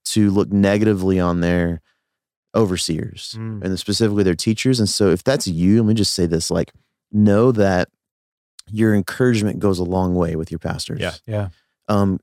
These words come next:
Speaker 1: bring your concerns. But I'll tell you this, if you, if you think for a moment that <laughs> this is an easy job,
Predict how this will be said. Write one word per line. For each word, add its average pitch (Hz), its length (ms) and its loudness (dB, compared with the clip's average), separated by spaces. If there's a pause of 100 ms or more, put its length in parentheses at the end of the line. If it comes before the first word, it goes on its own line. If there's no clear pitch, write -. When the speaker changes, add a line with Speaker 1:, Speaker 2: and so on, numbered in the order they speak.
(100)
Speaker 1:
bring 117 360 2
your 123 140 4
concerns. 85 920 -2 (300)
But 107 80 0
I'll 101 60 2
tell 113 160 0
you 107 100 4
this, 85 440 0 (360)
if 98 200 -2
you, 117 520 4 (380)
if 104 140 -4
you 139 80 2
think - 240 -2
for - 180 -2
a 90 60 2
moment 90 560 0
that 87 140 -4
<laughs> - 20 -20
this - 320 -6
is 98 120 0
an 87 200 0
easy 90 320 -2
job, 87 460 -4